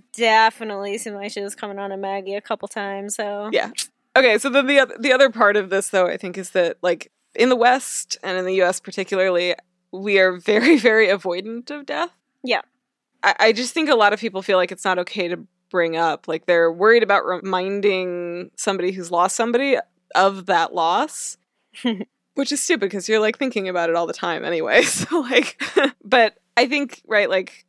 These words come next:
Speaker 2: it makes sense then that Maggie turns to somebody who has also been through that and is not gonna, like,
Speaker 1: Yeah.
Speaker 2: be avoidant in the same ways.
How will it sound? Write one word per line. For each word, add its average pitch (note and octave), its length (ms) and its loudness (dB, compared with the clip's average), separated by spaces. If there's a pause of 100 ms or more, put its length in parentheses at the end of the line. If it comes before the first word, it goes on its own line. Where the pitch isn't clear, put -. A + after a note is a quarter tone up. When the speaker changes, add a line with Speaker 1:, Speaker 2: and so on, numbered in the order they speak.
(140)
Speaker 2:
it G#3+ 120 2
makes G#3 220 -2
sense A#3+ 260 0
then F#3 200 0
that D#3+ 120 -8
Maggie E3+ 320 -6
turns A#3 320 -4
to G3+ 80 -12
somebody F3+ 380 -6
who F3+ 120 -8
has E3 100 -8
also D#3+ 280 -6
been E3+ 260 -6
through D#3+ 180 -10
that D3 200 -6
and D#3+ 140 -8
is F3+ 160 -12
not D#3 260 -10
gonna, - 180 -8
like, - 340 -6
Speaker 1:
Yeah. F#3+ 240 -10
Speaker 2:
be F3+ 220 -2
avoidant D#3 540 -8
in - 80 -12
the - 80 -16
same - 240 -12
ways. C#2 500 -12